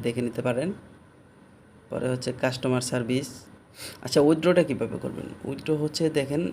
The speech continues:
ও, উইথড্রয়ালে যখন ক্লিক করবেন মিনিমাম দশ ডলার হলে উইথড্র করতে পারবেন। দেখেন বিষয়টা বোঝাচ্ছি, এখানে আপনার উইথড্রয়াল অ্যাড্রেসটা দিবেন, আপনার হচ্ছে টিআরএক্স, মানে ইউএসডিটি যে অ্যাড্রেসটা দিবেন, তারপরে এখানে অ্যামাউন্ট দিবেন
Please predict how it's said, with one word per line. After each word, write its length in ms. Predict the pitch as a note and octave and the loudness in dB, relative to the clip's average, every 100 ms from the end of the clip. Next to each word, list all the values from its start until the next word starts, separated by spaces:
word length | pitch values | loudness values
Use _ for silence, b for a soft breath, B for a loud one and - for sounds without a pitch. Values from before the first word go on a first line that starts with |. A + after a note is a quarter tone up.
| - | -2
ও, 20 | B2 A#2 | 0 0
উইথড্রয়ালে 360 | B2 C3+ C#3+ C#3+ | 0 2 2 2
যখন 200 | C#3+ C3+ - | -2 -4 -4
ক্লিক 160 | A#2 - | -6 -4
করবেন 220 | B2 D#3+ | -2 0
মিনিমাম 500 | F3 C3 C#3+ D#3 D#3+ C3+ | 0 0 0 0 0 -2
দশ 240 | C3 C3 B2+ | 0 0 0
ডলার 240 | C3+ D#3+ C#3+ | 0 2 0
হলে 120 | C#3+ | 0
উইথড্র 420 | C3 C3 D#3 G#3+ - - - - - - | 0 0 0 -2 -4 -14 -20 -20 -20 -16
করতে 200 | - B2+ | -8 -2
পারবেন। 320 | A#2 A2+ G2+ - - - - - - - - - - - B B - | -2 -2 -6 -8 -16 -20 -20 -20 -20 -20 -20 -20 -20 -20 B B -6
দেখেন 220 | D3 D#3 C3 | 0 2 2
বিষয়টা 300 | C3+ D3 C#3+ | 0 2 2
বোঝাচ্ছি, 420 | C#3 C3+ - C3 | 2 2 2 -2
এখানে 300 | D3 D3 C#3+ | 2 2 2
আপনার 280 | C#3 C#3 C3+ | 2 -2 -2
উইথড্রয়াল 380 | C3+ C3+ C3+ C3+ | -2 2 2 2
অ্যাড্রেসটা 440 | C3 A#2 A#2+ - | 0 0 -4 -4
দিবেন, 380 | A#2 C#3+ E3 G#3+ G#3 - - | -4 -2 -2 -4 -8 -16 -16
আপনার 360 | - - B2+ | -14 -6 -4
হচ্ছে 240 | B2 - C3 B2+ | -4 -4 -4 2
টিআরএক্স, 440 | C#3 B2 B2 - | 4 6 2 -4
মানে 300 | A#2 - - - - B B B - | -6 -6 -8 -12 -16 B B B -6
ইউএসডিটি 500 | - C#3 C3+ D3+ D3 | 0 0 2 2 2
যে 120 | C#3 | 4
অ্যাড্রেসটা 420 | C3+ B2 - - B2 | 4 4 0 -2 -2
দিবেন, 300 | A#2+ E3+ A3 | 0 0 0
তারপরে 400 | B2+ B2 B2+ B2 | -2 0 -2 -2
এখানে 380 | B2+ B2+ B2 - | -2 -2 -2 -2
অ্যামাউন্ট 480 | A#2+ B2 B2 B2+ C3 | 0 2 2 0 0
দিবেন 340 | A#2+ B2+ F3+ | 0 2 0